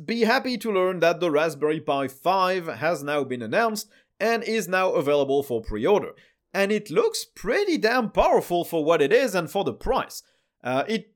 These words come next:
obviously follows in the footsteps of all Raspberry Pi devices, which are single board computers, really small, uh, provided as is without a case.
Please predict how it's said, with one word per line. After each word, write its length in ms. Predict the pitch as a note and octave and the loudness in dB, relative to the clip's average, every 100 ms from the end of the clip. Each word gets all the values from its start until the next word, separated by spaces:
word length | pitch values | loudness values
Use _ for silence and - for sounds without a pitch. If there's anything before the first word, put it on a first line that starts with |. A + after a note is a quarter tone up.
| _ - | _ -8
obviously 600 | D3+ A#3+ G#3 A#3 F#3+ G#3+ G#3+ | 2 4 4 2 -2 -4 0
follows 380 | G3 G#3 F#3 | 2 4 2
in 100 | F#3+ | 2
the 80 | F#3 | -2
footsteps 560 | E3+ F3 - E3+ E3 E3 | 0 -2 2 2 2 2
of 160 | D#3 | -2
all 320 | - E3 F3 D3 | 2 2 4 4
Raspberry 580 | D3 D#3+ C#3 D3 D3+ | 2 2 2 2 2
Pi 400 | D3+ C#3+ C#3 C#3 | 0 0 2 2
devices, 640 | B2 A#2 G3+ A3+ G#3 G3 C#3 | -2 0 2 2 2 0 -2
which 160 | B2+ | 0
are 300 | C3+ B2+ - - | 2 2 0 -14
single 460 | - C#3 D#3+ F3 | -8 -4 2 2
board 300 | C3+ C#3+ D#3+ | 4 2 2
computers, 580 | A3+ G3+ B2 C3+ G3 D#3 | -2 -4 -4 0 -2 -2
really 300 | A2+ G3 A3+ | -4 -4 -4
small, 420 | - D3 D#3+ G3+ - _ - | -4 2 2 0 -10 _ -6
uh, 140 | B2 | -4
provided 480 | D3+ D#3 E3 E3+ E3+ | -2 2 2 2 2
as 280 | D3+ D#3+ C#3 | 4 2 4
is 240 | E3 E3+ | -2 -2
without 300 | B2+ C#3 E3+ | -2 0 0
a 40 | F#3+ | -2
case. 440 | C3+ D3+ A3 | -2 -2 -4